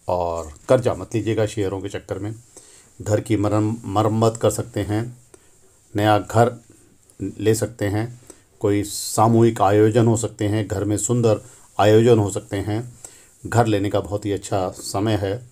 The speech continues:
काम बहुत ज़्यादा करने की जो आपकी आदत है, उस पे थोड़ा सा कंट्रोल करें, क्योंकि समय अच्छा है, उसका खरों-, अ, उपयोग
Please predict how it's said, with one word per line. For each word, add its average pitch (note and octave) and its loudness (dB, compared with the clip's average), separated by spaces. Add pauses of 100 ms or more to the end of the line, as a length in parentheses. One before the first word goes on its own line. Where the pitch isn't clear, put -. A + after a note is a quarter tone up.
(840)
काम A2 2 (500)
बहुत A2+ -2
ज़्यादा G#2+ 4
करने G2+ -2
की G#2 -6
जो G2 -2
आपकी G2 -4
आदत F#2+ -2
है, G#2 0
उस G2 -4
पे G2+ -4
थोड़ा A#2+ 0
सा - -4
कंट्रोल G2 -4
करें, F#2+ -6 (680)
क्योंकि G#2+ -2
समय G#2 0
अच्छा F2+ -4
है, A2+ 0
उसका - -6
खरों-, G2 -4
अ, F2+ -4
उपयोग A2 -4